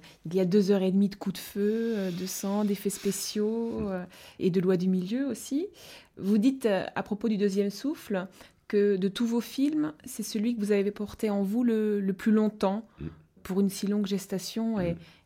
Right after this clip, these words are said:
Speaker 1: et une mise au monde, euh,
Speaker 2: Mm,
Speaker 1: à
Speaker 2: c'est
Speaker 1: gros
Speaker 2: vrai.
Speaker 1: budget. Ça a tout de la marche à la mort quand même, non ?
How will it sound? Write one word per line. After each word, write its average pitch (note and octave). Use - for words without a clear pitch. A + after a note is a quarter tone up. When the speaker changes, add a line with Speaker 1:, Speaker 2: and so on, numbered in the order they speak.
Speaker 1:
et F3
une F3+
mise F#3
au F#3+
monde, F#3+
euh, E3+
Speaker 2:
Mm, E3+
Speaker 1:
à -
Speaker 2:
c'est E3+
Speaker 1:
gros F#3
Speaker 2:
vrai. F3+
Speaker 1:
budget. G#3+
Ça F3
a E3+
tout F3
de G#3+
la G3+
marche F#3
à F3
la F3
mort A3+
quand G3+
même, F#3
non ? F#3